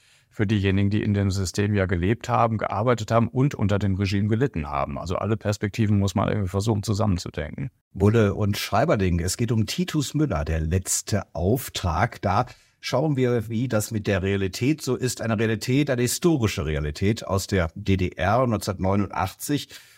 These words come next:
Speaker 2: Und da heißt es dann beispielsweise, dass man eigentlich einen westlichen Journalisten, der sich jetzt dort aufhält, der auch Proteste dokumentieren möchte, dass man den am liebsten festnehmen würde, aber darauf dann verzichtet,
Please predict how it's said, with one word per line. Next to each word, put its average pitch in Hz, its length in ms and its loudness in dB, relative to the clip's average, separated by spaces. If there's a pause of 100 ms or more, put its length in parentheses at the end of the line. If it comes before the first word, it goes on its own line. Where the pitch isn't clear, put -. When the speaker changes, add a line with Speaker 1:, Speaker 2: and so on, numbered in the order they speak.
Speaker 2:
Und 113 280 -2
da 98 80 2
heißt 127 140 0
es - 40 -10
dann 120 160 0
beispielsweise, 110 720 0
dass 110 240 -2
man 101 240 2 (120)
eigentlich 123 840 -2
einen 104 260 2
westlichen 113 640 0
Journalisten, 95 760 2
der 117 160 2
sich 117 160 -2
jetzt 117 240 -2
dort 107 180 0
aufhält, 110 600 -2
der 87 120 -4
auch 90 140 -8
Proteste 127 540 -2
dokumentieren 113 800 0
möchte, 95 400 0 (420)
dass 120 180 0
man 110 140 4
den 110 160 4
am 107 100 2
liebsten 170 300 0
festnehmen 80 680 -2
würde, 101 600 0
aber 160 560 2
darauf 143 520 -2
dann 139 180 -2
verzichtet, - 800 -4